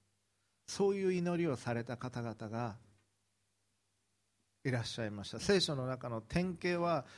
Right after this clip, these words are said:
聖母マリア様の受胎告知の時の祈りです。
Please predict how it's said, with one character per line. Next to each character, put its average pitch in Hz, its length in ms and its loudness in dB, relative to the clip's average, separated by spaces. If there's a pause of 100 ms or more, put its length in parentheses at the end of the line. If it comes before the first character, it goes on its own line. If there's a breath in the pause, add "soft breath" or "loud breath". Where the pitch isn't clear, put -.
(220 loud breath)
聖 185 240 4
母 147 120 2
マ 151 180 2
リ 147 100 2
ア 123 80 2
様 117 300 -2
の 113 100 -2
受 120 220 4
胎 175 280 2
告 180 240 -6
知 127 140 -6
の 101 140 -2
時 113 260 -6
の 107 140 -4
祈 101 240 -4
り 87 80 -10
で - 100 -20
す。 - 140 -20